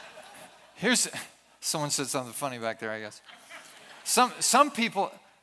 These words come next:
so, let me, so single people can devote themselves more fully to the work of God. So Paul goes on in, later in First Corinthians seven, he said, "I'd like you to be free from concern. An unmarried man is concerned about the Lord's affairs,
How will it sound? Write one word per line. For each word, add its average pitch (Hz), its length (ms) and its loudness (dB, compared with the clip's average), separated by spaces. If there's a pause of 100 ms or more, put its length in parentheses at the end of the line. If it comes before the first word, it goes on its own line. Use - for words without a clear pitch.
(140)
so, 185 240 2
let 208 300 2
me, 185 40 -12
so 202 200 2
single 311 460 4
people 147 480 -6 (540)
can 233 160 2
devote 214 300 2
themselves 185 400 -2
more 170 140 -2
fully 160 300 -2
to 156 140 -8
the 156 80 -6
work 151 200 -6
of 160 80 -10
God. 151 280 -14 (560)
So 190 160 0
Paul 185 240 4
goes 165 200 -2
on 170 320 0 (240)
in, 165 420 -4
later 170 320 2
in 147 260 -4
First - 260 -2
Corinthians 165 360 -4
seven, 185 280 2
he 190 60 -2
said, 180 200 0
"I'd 170 200 4
like 202 200 4
you 190 80 -4
to 180 60 -6
be 196 120 -4
free 240 280 -2
from 175 180 -6
concern. 127 420 -6
An 131 140 -10
unmarried 175 480 0
man 139 260 -4
is 156 120 -6
concerned 160 380 -6
about 160 200 2
the 165 80 -2
Lord's 202 380 -4
affairs, 101 500 -10